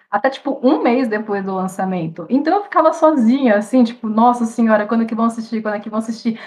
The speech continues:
Quando é que eu vou poder comentar", sabe? Tipo, sei lá, no Twitter, sem aparecer um monte de pessoa falando, "Mano, spoiler, spoiler."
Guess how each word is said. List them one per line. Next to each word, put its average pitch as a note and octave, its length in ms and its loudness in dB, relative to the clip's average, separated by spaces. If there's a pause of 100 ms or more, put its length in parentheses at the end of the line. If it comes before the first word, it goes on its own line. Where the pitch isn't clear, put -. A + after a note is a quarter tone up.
(100)
Quando C#4+ 140 -2
é F#4+ 40 4
que - 80 -6
eu E4+ 40 -4
vou E4 100 -8
poder C4 240 4
comentar", A#3+ 480 2
sabe? A#3 320 0
Tipo, - 220 -12
sei A#3+ 160 -4
lá, A3+ 100 0
no A3 120 0
Twitter, C4 540 0 (360)
sem C#4 160 -2
aparecer C4 400 2
um B3 60 4
monte A#3+ 100 0
de - 80 -14
pessoa A#3+ 260 -2
falando, A3 220 4
"Mano, A3+ 260 -2
spoiler, F#3 400 -2
spoiler." F3 420 -4